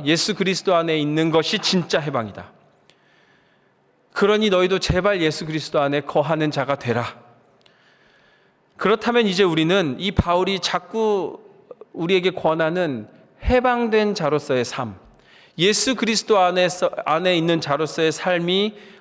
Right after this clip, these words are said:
어떠한지를 알아야 할 것이고 그 삶을 본받아야 할 것입니다. 해방된 바울은 어떻게 살았을까요? 바울은 참된 해방을 어떻게 경험하였을까요?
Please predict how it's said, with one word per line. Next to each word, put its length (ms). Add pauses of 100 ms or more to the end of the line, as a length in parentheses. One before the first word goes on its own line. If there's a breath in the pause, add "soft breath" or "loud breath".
어떠한지를 720
알아야 420
할 220
것이고 680 (220 loud breath)
그 160
삶을 420
본받아야 600
할 100
것입니다. 560 (1000 soft breath)
해방된 380
바울은 320
어떻게 380
살았을까요? 680 (880 soft breath)
바울은 400
참된 420
해방을 380
어떻게 840
경험하였을까요? 1120